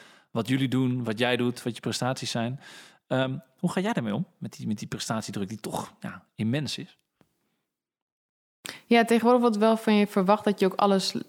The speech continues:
Speaker 2: deelt en zo op social media. Ehm, maar prestatie, prest-, ja, ik ben gewoon heel erg bezig met mezelf. En ik wil gewoon,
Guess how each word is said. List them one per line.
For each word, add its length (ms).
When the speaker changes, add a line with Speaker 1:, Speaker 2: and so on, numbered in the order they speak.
Speaker 2:
deelt 400
en 160
zo 140
op 80
social 380
media. 480
Ehm, 920
maar 220
prestatie, 720
prest-, 200
ja, 220
ik 240
ben 180
gewoon 160
heel 200
erg 160
bezig 380
met 120
mezelf. 680
En 140
ik 100
wil 240
gewoon, 520